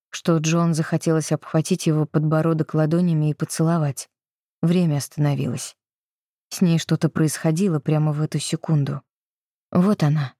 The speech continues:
вот Лен. У неё подгибались колени. "О боже, что будет?" — подумала она. "Что теперь будет?"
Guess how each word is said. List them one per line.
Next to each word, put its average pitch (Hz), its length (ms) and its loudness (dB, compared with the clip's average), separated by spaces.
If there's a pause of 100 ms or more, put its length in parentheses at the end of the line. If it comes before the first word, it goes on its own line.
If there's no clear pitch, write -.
(440)
вот 170 300 2
Лен. 151 360 0 (600)
У 175 40 2
неё 160 260 2
подгибались 156 600 0
колени. 143 500 -2 (800)
"О 180 40 0
боже, 151 460 0
что - 240 -4
будет?" — 170 400 -2
подумала 156 440 2
она. 147 300 -2 (480)
"Что - 260 -4
теперь 196 320 -2
будет?" 190 580 -2